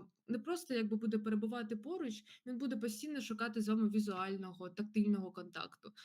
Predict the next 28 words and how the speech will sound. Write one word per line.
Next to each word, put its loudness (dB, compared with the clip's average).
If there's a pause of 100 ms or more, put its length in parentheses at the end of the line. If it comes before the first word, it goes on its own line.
(260)
Він 4
може 4
там 6
сидіти 2
поруч 6
з -6
вами 4
або 2
на 4
колінках, 4
притулятись 2
до -4
вас, -6 (340)
також, -2
е, -2
спати 2
разом 4
з 0
вами 6
під -2
ковдрою -6
або, -2
наприклад, 2
на 0
подушці -6
разом -10
з -18
вами. -10